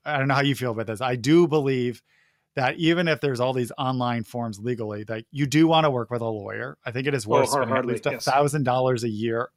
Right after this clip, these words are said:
Speaker 1: on a lawyer. Same with your accountant, same with your website.
Speaker 2: Oh, yeah.
Speaker 1: So just start learning that these are the costs of doing the types of business that I'm advocating.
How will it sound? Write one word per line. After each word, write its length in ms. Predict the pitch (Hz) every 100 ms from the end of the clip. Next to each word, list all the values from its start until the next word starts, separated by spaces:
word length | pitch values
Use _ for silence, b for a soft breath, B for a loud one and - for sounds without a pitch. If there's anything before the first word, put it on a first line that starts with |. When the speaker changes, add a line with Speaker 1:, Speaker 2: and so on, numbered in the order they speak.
| _ _
Speaker 1:
on 140 | 127
a 40 | 127
lawyer. 400 | 113 113 113 117 b b b
Same 360 | - - 131 143
with 140 | 156
your 140 | 170
accountant, 380 | 156 127 135 127 _ _
same 300 | - - 127
with 140 | 135
your 100 | 127 117
website. 280 | 107 - 139
Speaker 2:
Oh, 60 |
yeah. 160 | 139 110 B B
Speaker 1:
So 140 | -
just 220 | 143 196
start 280 | - 226 208
learning 420 | 160 147 160 156
that 200 | 139 123
these 220 | 104 147 165
are 40 |
the 120 | 156
costs 680 | - - 127 147 160 - - _
of 260 | 143 117 101
doing 480 | 110 120 135 139 135 _
the 80 | -
types 240 | - 123 123
of 80 |
business 300 | 110 120 123
that 160 | - 120
I'm 140 | 110 -
advocating. 600 | 113 131 147 165 190